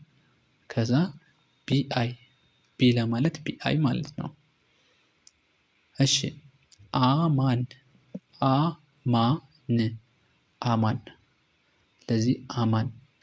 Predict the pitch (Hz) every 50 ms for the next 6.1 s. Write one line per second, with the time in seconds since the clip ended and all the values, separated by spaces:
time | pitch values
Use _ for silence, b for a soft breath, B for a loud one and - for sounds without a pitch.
0 | _ _ - 127 123 120 120 117 117 113 117 123 131 147 151 - - - - -
1 | 135 135 135 147 165 - - - - _ _ _ _ _ _ _ _ _ _ -
2 | _ _ _ - 120 120 117 135 147 - - - 131 113 113 - - - - -
3 | 127 127 135 156 156 - - - - _ _ _ _ _ _ _ _ _ _ _
4 | _ _ _ _ _ _ - - - 117 123 135 151 180 185 - - - - _
5 | _ - 120 117 117 123 143 170 190 - - - - _ - - 123 110 131 135
6 | -